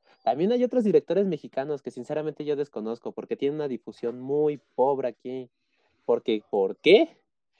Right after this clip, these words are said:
Aquí yo creo que ya es el siguiente tema y es porque a veces, ¿por qué la gente prefiere ver películas extranjeras o de directores con apellidos bien raros?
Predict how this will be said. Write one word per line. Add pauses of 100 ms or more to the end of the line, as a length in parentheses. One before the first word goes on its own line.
(120)
Aquí
yo
creo
que
ya
es
el
siguiente
tema
y
es
porque
a
veces,
¿por
qué
la
gente
prefiere
ver
películas
extranjeras
o
de
directores
con
apellidos
bien
raros?